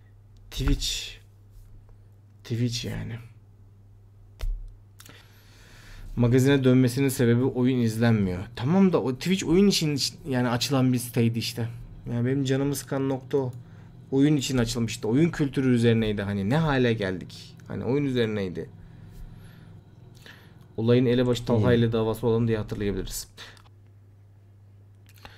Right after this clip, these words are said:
Speaker 1: Dost, oyun değil de sohbet için yayın açman garip geliyor. Daha doğrusu sohbet ağırlıklı yayınlar. Sohbet ağırlıklı yayınlar daha çok izleniyor. <laughs> Bu kadarı basit. O yüzden. Yani o, o yüzden yani tamamen. Ha, bana da daha rahat geliyor.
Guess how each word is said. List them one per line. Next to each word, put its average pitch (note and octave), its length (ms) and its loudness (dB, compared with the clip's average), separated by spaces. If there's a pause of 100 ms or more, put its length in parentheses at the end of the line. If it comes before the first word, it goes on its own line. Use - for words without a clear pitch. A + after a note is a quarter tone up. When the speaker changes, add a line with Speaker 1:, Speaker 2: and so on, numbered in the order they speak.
(260)
Speaker 1:
Dost, D#3+ 200 0
oyun D3 140 4
değil E3+ 140 0
de D#3+ 60 0
sohbet D3+ 260 -4
için D#3 120 -2
yayın C#3 160 4
açman D3 280 0
garip B2+ 200 2
geliyor. G#2 200 0
Daha A#2 180 0
doğrusu A#2+ 160 -4
sohbet A#2+ 420 -2
ağırlıklı A2 480 -2
yayınlar. G2 640 -4 (280)
Sohbet F#3+ 360 0
ağırlıklı A#3 300 6
yayınlar A#3 280 8
daha A#3 100 8
çok G#3 160 4
izleniyor. C3 460 8
<laughs> D#3+ 60 6
Bu D#3+ 40 4
kadarı F3+ 300 10
basit. - 500 0 (920)
O D#3 120 6
yüzden. B2 260 4 (220)
Yani A#2 260 0
o, B2+ 160 0
o B2 60 4
yüzden A#2 220 0
yani F#2+ 300 -4
tamamen. G2 340 -6 (500)
Ha, A#2+ 120 -6
bana D3 140 4
da C#3+ 120 4
daha G2 180 2
rahat F2+ 240 -4
geliyor. F#2+ 280 -6